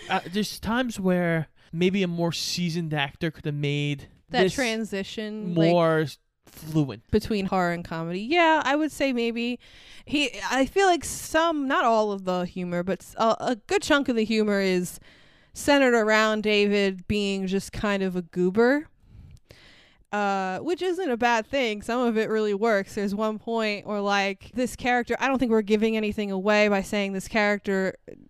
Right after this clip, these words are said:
Speaker 2: eventually turns into a werewolf, 'cause werewolf is literally in the title.
Speaker 1: What?
Speaker 2: Uh, so, uh, there's one point where he is already a werewolf but doesn't realize that he is yet. And he is outside and just a dog is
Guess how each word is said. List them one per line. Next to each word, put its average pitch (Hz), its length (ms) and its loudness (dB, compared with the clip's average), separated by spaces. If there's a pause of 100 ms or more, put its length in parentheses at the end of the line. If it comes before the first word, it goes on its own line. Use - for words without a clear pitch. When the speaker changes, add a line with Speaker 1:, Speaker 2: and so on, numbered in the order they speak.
(140)
Speaker 2:
eventually 208 420 0
turns 202 300 0
into 196 240 -2
a 180 100 2
werewolf, 180 520 2
'cause 175 260 -4
werewolf 196 400 4
is 185 140 -4
literally 175 300 -4
in 175 80 -6
the 202 80 -6
title. 151 340 -4
Speaker 1:
What? 190 360 0 (420)
Speaker 2:
Uh, 254 140 2
so, 247 720 2 (100)
uh, - 160 -10
there's 262 200 0
one 277 180 2
point 254 240 0
where 233 220 2
he 269 240 -4
is 240 120 -2
already 233 400 2
a 202 60 2
werewolf 208 460 0
but 202 140 -6
doesn't 202 360 -6 (160)
realize 196 680 0
that 170 160 -6
he 170 220 -8
is 160 320 -10
yet. 156 320 -6 (540)
And 190 500 2 (100)
he 226 680 -4
is - 420 -6
outside 226 580 0
and 208 160 -4
just 208 260 -10
a 220 60 -6
dog 208 580 2
is - 400 -8